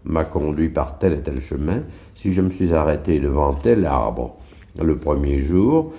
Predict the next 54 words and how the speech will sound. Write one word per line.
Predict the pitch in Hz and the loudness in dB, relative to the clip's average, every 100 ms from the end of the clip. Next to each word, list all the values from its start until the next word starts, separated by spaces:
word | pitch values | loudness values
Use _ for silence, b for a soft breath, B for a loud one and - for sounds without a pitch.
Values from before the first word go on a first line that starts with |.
| B - | B -8
si | 104 90 | -2 2
j'ai | 87 | 2
tourné | 82 82 82 82 | 0 -2 0 0
à | 80 | 0
gauche | 78 80 92 80 | 0 2 4 4
à | 69 | 0
tel | 71 80 | -2 0
endroit, | 73 73 76 80 92 143 175 B B - | 2 0 0 2 4 4 0 B B -6
je | 80 | 2
le | 110 | 4
ferai | 101 - 160 | 4 2 0
tout | 156 196 | 2 0
le | 180 | 0
temps | - 180 | 4 4
du | 160 92 | 4 2
roman. | 123 92 62 58 b b b b | 2 0 -2 -6 b b b b
De | 85 95 | 2 4
même, | 104 104 90 | 6 6 4
j'ai | 80 78 73 | 2 -2 -2
une | 73 | -2
autre | 69 69 69 | -2 -2 -4
manie, | 69 90 123 156 156 B B B - | -2 0 2 0 -2 B B B -6
on | 69 64 | -4 -2
a | 69 | -4
dit | 67 | -4
d'ailleurs, | 65 65 65 67 67 - - | -4 -2 0 0 -2 -10 -20
<laughs> | - | -6
parce | 92 | -6
que | - 117 | 2 2
je | 90 | 6
m'étais | 90 - | 4 4
peut-être | 85 80 80 78 | 0 0 -2 -2
mal | 78 76 | 0 0
exprimé, | 71 - 85 76 80 71 B B | -2 -6 -4 0 0 -2 B B
que | - | -8
je | 71 | -8
portais | 71 85 - 80 | -2 -4 2 2
le | 76 | 2
même | 73 71 | 0 0
linge | 73 76 67 71 | 0 0 -2 -2
pendant | 76 69 | 0 0
toute | 69 73 | -2 -4
la | 71 | -2
jour-, | 67 67 65 | 0 0 -2
la | 64 64 | -2 -2
durée | 67 65 65 | -2 -2 -2
d'un | 64 | 0
roman, | 64 82 95 73 | 2 2 2 0
ce | 69 | -2
n'est | 64 67 | -6 -4
pas | - 113 | 0 0
vrai, | 123 170 | 2 0
mais | 180 | 0
enfin, | 98 98 110 | 0 -2 -2